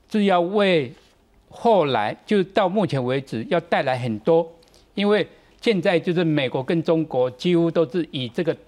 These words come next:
大老板，就是美国的总统、中国的国家主席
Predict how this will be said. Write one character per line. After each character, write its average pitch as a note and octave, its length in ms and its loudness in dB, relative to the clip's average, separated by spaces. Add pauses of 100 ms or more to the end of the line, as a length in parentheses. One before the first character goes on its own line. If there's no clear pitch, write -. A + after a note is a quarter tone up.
(260)
大 E3+ 220 -2
老 B2 240 -4
板， A2+ 240 -6 (360)
就 F#3 140 -4
是 F#3+ 100 -2
美 C#3+ 220 -2
国 C#3 100 -6
的 C3+ 80 -6
总 C#3 280 -4
统、 B2 200 -6 (300)
中 E3+ 220 0
国 B2+ 200 0
的 C#3 80 -8
国 C3 200 -8
家 C#3 160 -4
主 A2+ 200 -8
席 G#2 380 -10